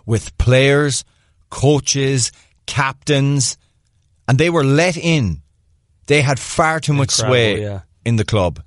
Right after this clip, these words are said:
Speaker 1: considering they were a violent extremist organization by any stretch of the imagination.
Speaker 2: Just hearing him say, like, "We have to disband because of all the bloodshed," and, like, it's just wild. Like, you ever see the outtakes of Anchorman?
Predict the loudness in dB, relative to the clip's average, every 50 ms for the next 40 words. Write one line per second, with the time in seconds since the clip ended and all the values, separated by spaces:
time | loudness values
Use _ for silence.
0 | _ -4 -2 -2 0 0 0 0 -2 -2 0 0 -2 0 0 -2 -2 -2 -4 -4
1 | -2 0 0 0 0 0 -2 -2 -4 -4 -6 -6 -4 -4 -2 -2 -4 -4 -6 -8
2 | -10 -8 _ -6 -6 -4 -4 -6 -4 -4 -4 -4 -6 -6 -6 -6 -4 -4 -4 -4
3 | -4 -4 -2 -2 -2 -4 -4 -6 -10 -18 -20 -20 -14 -10 -10 -6 -4 -2 -4 -4
4 | -4 -6 -6 -4 -4 -6 -6 -10 -14 -16 -18 -20 -20 _ _ _ _ _ _ -18
5 | -12 -8 -8 -8 -8 -6 -8 -6 -6 -4 -4 -4 -4 -4 -4 -4 -2 0 0 0
6 | 2 0 0 -2 -4 -6 -6 -6 -4 -4 -4 -6 -8 -8 -8 -8 -6 -6 -6 -4
7 | -4 -4 -6 -8 -8 -8 -10 -8 -8 -6 -6 -6 -6 -8 -12 -14 -10 -8 -4 -4
8 | -4 -4 -4 -6 -6 -4 -4 -4 -4 -4 -6 -8 -8 -8 -6 -6 -6 -8 -10 _
9 | _ _ _ _ _ _ _ _ _ _ _ _ _ _ _ _ -20 -16 -12 -10
10 | -10 -10 -10 -10 -8 -8 -8 -4 -4 -4 -2 -2 -2 -2 -2 -2 -2 0 0 0
11 | -2 -2 -2 -2 -2 -2 -2 -2 -2 -2 -2 -2 -2 -2 -2 -4 -6 -8 -8 -10
12 | -10 -8 -8 -8 -6 -6 -6 -6 -8 -10